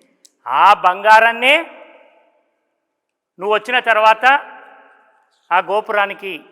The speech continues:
బంగారం నేను చేయించినా అని చెప్తాడు ఆ గొప్పలు, ఆ మొహాయని, మొగాయని. సిగ్గేమని ఉందా నీకు? నీ ఈసమెత్తు పెట్టినవా?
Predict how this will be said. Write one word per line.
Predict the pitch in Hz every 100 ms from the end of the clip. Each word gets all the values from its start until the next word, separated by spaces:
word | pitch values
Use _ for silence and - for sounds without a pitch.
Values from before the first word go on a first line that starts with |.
| _ _ _ _ _
బంగారం | 160 165 175
నేను | 156 208 226
చేయించినా | 226 226 226 214
అని | 208
చెప్తాడు | 202 202
ఆ | 185
గొప్పలు, | 175 185 180
ఆ |
మొహాయని, | 165 156 175 156 - _ -
మొగాయని. | 147 165 139 - _ _ _ _
సిగ్గేమని | 175 160 240 247 214
ఉందా | 208 226
నీకు? | 180 180 220 - _ _ _ _ _ _ _ _ _ _
నీ | 165
ఈసమెత్తు | 220 220 247 262 269 262
పెట్టినవా? | 233 247 269 240 262 269